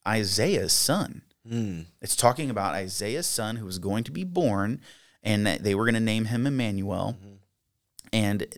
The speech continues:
Speaker 1: the word there for virgin can mean a young maiden.
Speaker 2: Mm-hmm.
Speaker 1: But what's interesting is that that word can also mean literally virgin.
Speaker 2: Right.
Speaker 1: So there is a direct implication here. There is,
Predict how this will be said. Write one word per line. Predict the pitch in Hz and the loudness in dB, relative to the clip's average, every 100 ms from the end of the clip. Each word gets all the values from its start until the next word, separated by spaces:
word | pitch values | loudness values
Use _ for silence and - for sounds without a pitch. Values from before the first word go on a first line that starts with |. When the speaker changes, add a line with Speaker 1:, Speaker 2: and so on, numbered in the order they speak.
| - | -12
Speaker 1:
the | 113 117 107 104 | 0 2 2 0
word | 104 151 175 | 2 2 0
there | 127 107 | -2 -2
for | 107 110 101 | -4 -6 -6
virgin | 92 101 147 190 98 92 107 - - - - _ _ | -4 0 0 -2 -6 -8 -10 -14 -20 -20 -20 _ _
can | - 139 110 117 | 0 2 4 4
mean | 196 196 95 101 120 - - _ - | 4 4 2 0 -2 -6 -18 _ -2
a | 117 | -2
young | 107 104 98 | 0 -4 -4
maiden. | 95 92 - 50 107 | -4 -4 -6 -8 -6
Speaker 2:
Mm-hmm. | 104 90 90 87 _ _ _ _ 110 | -6 -6 -10 -14 _ _ _ _ 0
Speaker 1:
But | 131 127 | 2 2
what's | 127 - - - | 0 -2 -8 0
interesting | 147 185 - - 120 | 2 4 2 2 2
is | 135 | 2
that | 113 120 | 2 4
that | 120 107 | 4 2
word | 117 131 | 0 -2
can | 131 120 | -4 -4
also | 123 139 131 | -2 0 0
mean | 123 131 120 - | 0 -2 -6 -6
literally | 110 131 131 131 123 110 | 4 6 6 2 0 0
virgin. | 123 131 110 90 - 139 | 0 -2 -4 -8 -8 2
Speaker 2:
Right. | 127 117 - - | 6 6 4 -4
Speaker 1:
So | - 135 | 2 2
there | 120 131 135 | 4 0 0
is | 139 131 - | -2 -2 -4
a | 123 123 | -4 -4
direct | 104 113 110 127 - - | 0 2 6 4 2 -6
implication | 131 131 117 - 127 135 117 101 | -6 -4 -6 -2 0 0 0 -2
here. | 101 90 95 | -2 -2 0
There | 110 - | 2 4
is, | 135 151 123 | 4 4 0